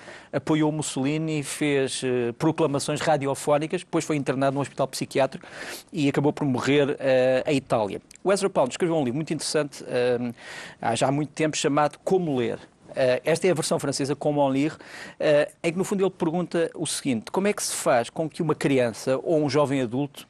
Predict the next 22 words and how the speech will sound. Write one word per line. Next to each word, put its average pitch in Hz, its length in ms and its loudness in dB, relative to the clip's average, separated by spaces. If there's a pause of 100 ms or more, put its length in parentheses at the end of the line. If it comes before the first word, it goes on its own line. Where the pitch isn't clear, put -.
passe 185 200 0
a 190 40 -6
gostar - 180 -2
de 175 80 -2
literatura? 175 460 -4
Que - 120 -8
livros 214 180 0
é 202 60 0
que - 60 -8
deve 139 240 0
ler? 101 160 -2 (100)
Como 185 200 0
é 185 60 2
que - 120 -10
se - 180 -6
deve 156 240 4 (300)
criar 156 320 4
o 143 60 -2
programa 147 440 0
da 143 100 0
escola? 104 520 -2 (100)
Eh, 131 300 2